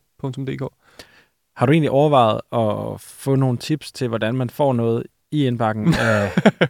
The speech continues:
Speaker 2: af Capper the Rapper, måske?
Speaker 1: Det kunne godt være et, øh, et bud.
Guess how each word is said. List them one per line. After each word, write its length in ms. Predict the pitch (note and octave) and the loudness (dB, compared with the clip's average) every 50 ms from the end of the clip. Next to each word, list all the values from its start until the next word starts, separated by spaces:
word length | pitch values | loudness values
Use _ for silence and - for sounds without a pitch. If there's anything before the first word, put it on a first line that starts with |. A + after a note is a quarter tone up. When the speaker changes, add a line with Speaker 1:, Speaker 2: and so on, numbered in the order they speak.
| - - | -2 -8
Speaker 2:
af 540 | C3+ - - E3 B2+ A#2 A2+ A2 A2 G#2 | -10 -6 -2 0 0 0 0 0 -2 -4
Capper 320 | G#2+ A2 - C#3 C3+ C#3+ C3+ | -6 -4 0 2 4 4 4
the 180 | A#2+ A2+ A#2 B2 | 2 4 2 2
Rapper, 140 | C3+ D3+ C3 | 0 0 -4
måske? 340 | B2+ A#2+ - - B2+ - - _ _ _ _ _ _ _ _ - | -6 -8 -8 -8 -10 -10 -10 _ _ _ _ _ _ _ _ -8
Speaker 1:
Det 100 | D#3 D3 | -8 -8
kunne 240 | - - A3 G3 E3 _ _ _ _ _ | -4 -4 -4 -4 -4 _ _ _ _ _
godt 220 | - D3+ D#3 - - - | -2 -2 -2 -2 -2 -12
være 300 | - - - - - - | -10 -10 -10 -10 -12 -12
et, 120 | - - | -8 -6
øh, 400 | C#3 - - F#2 - - - - | -6 -6 -4 -6 -8 -8 -10 -10
et 180 | - - C3 _ | -10 -10 -12 _
bud. 180 | - C#3+ C#3 | -6 -6 -6